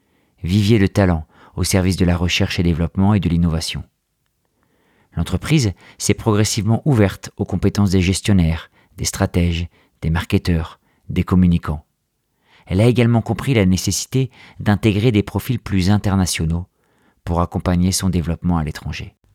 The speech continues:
Saint-Gobain n'est donc plus seulement une entreprise d'ingénieurs. À titre d'illustration, écoutons Johan, un jeune salarié de Point P issu d'une formation de gestion, qui nous raconte comment il a rejoint cette entreprise, son métier, ainsi que les liens entre Point P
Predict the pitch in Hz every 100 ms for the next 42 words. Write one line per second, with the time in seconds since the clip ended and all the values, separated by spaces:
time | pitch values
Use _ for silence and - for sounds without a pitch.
0 | _ _ _ _ - - 95 95 120 131
1 | 98 87 - - 92 101 98 82 87 -
2 | 95 85 76 85 71 73 78 - - _
3 | _ _ _ _ _ _ - 87 165 -
4 | 90 98 - - - - 147 _ _ _
5 | _ _ - 113 - 123 98 90 78 71
6 | 73 _ _ _ _ _ _ - 85 107
7 | 110 - 82 98 85 - 76 - 113 -
8 | - 82 101 90 78 90 85 - 95 78
9 | 76 - - 131 - _ _ _ _ _
10 | - 101 107 - 113 - - 143 95 135
11 | 110 82 80 87 - - 76 - - 87
12 | 139 156 _ _ _ - - 92 87 -
13 | 82 - _ _ _ _ _ 95 - 123
14 | 107 87 76 90 101 80 - 78 - 90
15 | - 82